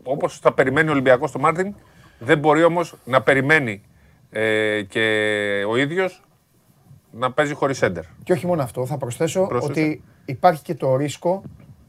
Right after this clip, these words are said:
Speaker 2: ότι πλέον δεν μπορεί να περιμένει και αυτόν τον Μάρτιν.
Speaker 1: Μπράβο, γιατί ο, ο παίκτης αυτός έκανε και δεύτερη επέμβαση
Speaker 2: Ακριβώς.
Speaker 1: και έχει έρθει μισός
Speaker 2: Έτσι.
Speaker 1: παίκτης.
Speaker 2: Μπράβο.
Speaker 1: Αυτόν τον Μάρτιν δεν μπορεί να τον περιμένει. Θα του δώσει χρόνο, δεν θα τον
Speaker 2: Ναι,
Speaker 1: πετάξει,
Speaker 2: ναι, ναι.
Speaker 1: αλλά πρέπει να κοιτάξει και τη
Speaker 2: Δεν
Speaker 1: δική
Speaker 2: είναι
Speaker 1: του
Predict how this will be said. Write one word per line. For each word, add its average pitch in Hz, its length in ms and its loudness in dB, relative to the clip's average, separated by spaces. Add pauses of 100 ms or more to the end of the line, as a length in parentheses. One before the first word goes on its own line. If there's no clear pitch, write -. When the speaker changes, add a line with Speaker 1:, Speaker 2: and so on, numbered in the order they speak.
(1200)
Speaker 2:
ότι 139 180 -8
πλέον 175 200 0
δεν 180 100 2
μπορεί 180 160 4
να 185 100 2
περιμένει 170 420 -2
και 185 140 4
αυτόν 165 320 0
τον 139 120 -4
Μάρτιν. 107 360 -6
Speaker 1:
Μπράβο, 110 260 6
γιατί 110 360 4
ο, 156 60 4 (100)
ο 127 140 0
παίκτης 156 360 -2
αυτός 196 260 -2
έκανε 202 260 2
και 196 120 0
δεύτερη 185 300 4
επέμβαση 160 240 4
Speaker 2:
Ακριβώς. 156 180 4
Speaker 1:
και 127 120 4
έχει 190 100 0
έρθει 240 360 0 (140)
μισός 180 340 -2
Speaker 2:
Έτσι. 170 160 10
Speaker 1:
παίκτης. - 340 -8
Speaker 2:
Μπράβο. 147 600 4
Speaker 1:
Αυτόν 185 280 2
τον 147 120 4
Μάρτιν 185 360 2
δεν 208 100 0
μπορεί 175 180 4
να 131 80 2
τον 117 120 0
περιμένει. 110 280 -2
Θα 120 120 2
του 120 100 -4
δώσει 185 200 0
χρόνο, 165 180 0
δεν 175 80 8
θα 175 60 6
τον 160 100 2
Speaker 2:
Ναι, 127 60 2
Speaker 1:
πετάξει, 135 420 2
Speaker 2:
ναι, 156 220 -6
ναι. 127 120 -8
Speaker 1:
αλλά 139 240 6
πρέπει 190 180 2
να 185 80 2
κοιτάξει 165 340 0
και - 100 -4
τη 139 60 0
Speaker 2:
Δεν 233 80 6
Speaker 1:
δική 262 180 2
Speaker 2:
είναι 185 80 6
Speaker 1:
του 110 800 4